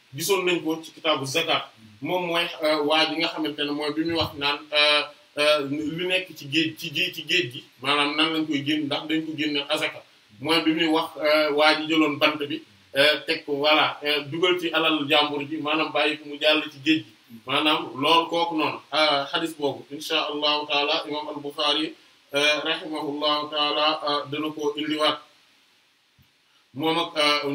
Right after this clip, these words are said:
na-, naka noonu mu ne qaala, euh, te xadis la bu imam al-Bukhari rahimahullahu taala indi, dana ko indiwaat te, euh, maanaam ña-, ñaari, mooy ñetti yoon rek la ko indi. Te dafa bokk ci imam, xadis yi imam al-Bukhari wéetoo rahimahullahu taala.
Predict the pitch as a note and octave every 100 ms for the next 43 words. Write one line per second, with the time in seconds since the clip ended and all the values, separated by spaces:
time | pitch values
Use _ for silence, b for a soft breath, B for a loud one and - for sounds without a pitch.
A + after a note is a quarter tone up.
0 | D3 D3+ D3+ D#3 E3+ D#3+ D3+ C#3+ C#3+ D3
1 | D3+ D3+ D3 D3+ D3+ D3 D3+ D3 C#3+ -
2 | D#3 D#3 D#3 C#3 D#3 D3 D3 D3 D3 D3
3 | C#3+ D3 D3+ D#3 D3 C#3+ D3+ D3 D3 D3
4 | D3 D3+ D#3 E3 C#3+ D3 G#3 G#3+ G3+ F#3
5 | F3+ D#3+ - E3 E3 - D#3+ D#3 D3 D3+
6 | D3+ D3+ C#3+ D3 C#3 D3 F3 D#3 C#3+ D#3
7 | F#3 F#3 D#3 F3 G3 - G3+ D#3 D#3+ D#3
8 | D3 C#3 - - _ _ _ - D#3+ D3+
9 | C3 C#3+ D#3 E3+ F3+ D3+ E3 E3 D#3+ -
10 | D#3+ D#3+ D#3+ D3+ D#3+ D#3 C#3 C#3 C#3 C#3+
11 | D3 C#3 D3 D3+ D3 D3 D3+ D3 D3 D3
12 | D3+ D3 D3 C#3+ C#3+ D3+ D3